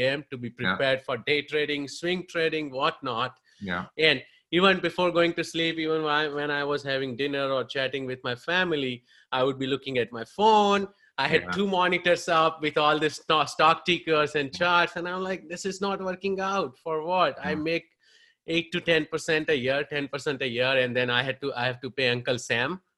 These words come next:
Speaker 1: right?"
Speaker 2: Yeah.
Speaker 1: <laughs> So
Speaker 2: Yeah.
Speaker 1: it's not worth it.
Speaker 2: Yeah, yeah, yeah. Yeah, and it was, and it's not passive either. <clears throat>
Speaker 1: Nope,
Speaker 2: I,
Speaker 1: it's
Speaker 2: I mean,
Speaker 1: very active.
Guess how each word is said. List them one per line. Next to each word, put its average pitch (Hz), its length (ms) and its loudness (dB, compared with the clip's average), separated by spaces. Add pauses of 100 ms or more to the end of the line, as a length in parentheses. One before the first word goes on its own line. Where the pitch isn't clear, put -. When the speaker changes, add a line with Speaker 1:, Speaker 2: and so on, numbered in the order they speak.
(220)
Speaker 1:
right?" 151 300 4
Speaker 2:
Yeah. - 60 -2
Speaker 1:
<laughs> - 60 -6
So 208 80 8 (140)
Speaker 2:
Yeah. 240 140 6 (180)
Speaker 1:
it's 202 220 -6
not 185 240 0
worth 226 280 0 (140)
it. 104 100 -12 (100)
Speaker 2:
Yeah, 135 100 -4 (380)
yeah, 85 100 -6 (100)
yeah. 87 100 -12 (800)
Yeah, 151 140 8
and 139 120 6
it 143 100 0
was, 185 200 4
and 135 160 4
it's 143 160 0
not 190 140 2
passive 165 420 2 (120)
either. 104 180 -2 (100)
<clears throat> 143 380 6
Speaker 1:
Nope, 196 220 4
Speaker 2:
I, 131 40 2 (180)
Speaker 1:
it's 123 120 4
Speaker 2:
I 127 80 6
mean, 127 80 8
Speaker 1:
very 175 340 6 (120)
active. 156 320 0